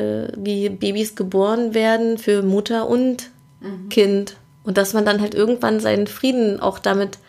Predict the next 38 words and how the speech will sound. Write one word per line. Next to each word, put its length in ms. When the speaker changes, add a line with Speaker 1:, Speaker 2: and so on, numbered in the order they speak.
Speaker 1:
schließen 520
darf, 460
ne? 380
Also 240
wie 140
auch 120
immer, 280
wenn, 240
ähm, 260
ich 120
find 140
das 120
eigentlich 260
total 220
spannend, 320
dass 140
es 140
dein 480
Wunsch 320
war, 220
dein, 440
deinen 240
Sohn 360
per, 480
ähm, 540
Kaiserschnitt 560
auf 120
die 140
Welt 240
zu 140
bringen 320
und 140
dass 160
das 140
vielleicht 420
für 140
euch 300
die 160